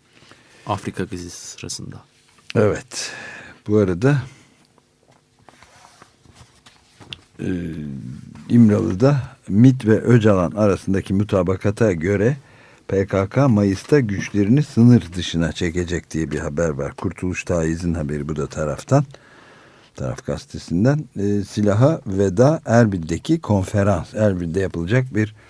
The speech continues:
Speaker 2: konferansla, e, ilan edilecekmiş. Yani Mayıs'ta silahlı güçler Irak Kürdistan'ına çekilecekmiş. E, ve Erbil'de, oranın, e, Irak Kürdistan'ının,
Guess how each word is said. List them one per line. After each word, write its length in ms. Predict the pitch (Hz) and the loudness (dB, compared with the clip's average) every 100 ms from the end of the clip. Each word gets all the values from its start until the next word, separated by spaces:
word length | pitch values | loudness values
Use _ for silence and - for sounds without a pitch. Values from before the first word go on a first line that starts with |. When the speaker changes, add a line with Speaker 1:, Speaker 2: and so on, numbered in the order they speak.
| - - - - | -20 -20 -20 -10
Speaker 2:
konferansla, 920 | 107 98 90 101 98 90 - 71 64 - _ _ _ _ _ _ _ _ _ _ _ _ _ - _ _ - | -4 -4 -4 -2 -2 -4 -6 -12 -12 -16 _ _ _ _ _ _ _ _ _ _ _ _ _ -20 _ _ -20
e, 160 | 139 | -16
ilan 460 | - 113 107 95 87 | -2 2 4 2 -2
edilecekmiş. 1000 | 78 82 78 78 - 123 131 - - - _ - - - - - - - | -4 -6 -6 -8 -4 -2 -2 -8 -16 -20 _ -20 -20 -20 -20 -20 -14 -2
Yani 320 | 107 87 82 | 0 0 -4
Mayıs'ta 640 | 92 101 95 - 131 127 - | -6 -6 -6 -2 0 0 -4
silahlı 440 | - 95 90 92 | -8 -6 -4 -4
güçler 420 | 92 80 - 85 - | -8 -8 -4 -4 -2
Irak 260 | 107 90 - | -4 -4 -6
Kürdistan'ına 800 | 92 78 69 - 78 71 69 - | -6 -6 -8 -10 -6 -6 -6 -8
çekilecekmiş. 1500 | - 80 - 71 71 76 90 85 - 92 143 - - - - _ _ _ _ _ | -10 -10 -10 -12 -10 -10 -8 -8 -6 -4 -4 -6 -14 -18 -20 _ _ _ _ _
E, 100 | 90 90 80 - - | -12 -10 -12 -14 -16
ve 400 | 95 95 95 78 - - | -8 -4 -4 -4 -14 -4
Erbil'de, 640 | 143 113 87 78 73 98 104 | 0 2 0 -6 -6 -6 -6
oranın, 560 | - 82 76 92 87 - | -8 -8 -8 -10 -10 -10
e, 160 | 90 - | -10 -4
Irak 280 | 110 92 | -2 -4
Kürdistan'ının, 800 | - 95 73 - - 82 82 113 | -6 -8 -8 -12 -10 -8 -4 -4